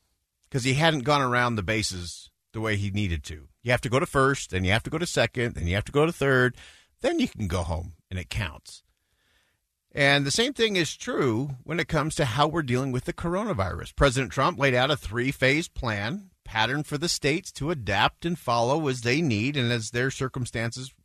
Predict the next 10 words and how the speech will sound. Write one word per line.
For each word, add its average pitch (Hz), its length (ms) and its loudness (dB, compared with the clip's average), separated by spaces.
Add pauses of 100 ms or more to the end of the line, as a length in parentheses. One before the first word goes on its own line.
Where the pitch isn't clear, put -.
(100)
provide. 110 540 -4 (920)
Uh, 113 40 -2
and 117 260 2
so 185 80 0
we 170 140 2
all 254 160 2
need 131 180 0
to 98 100 -2
do 85 200 -2
that. - 260 -8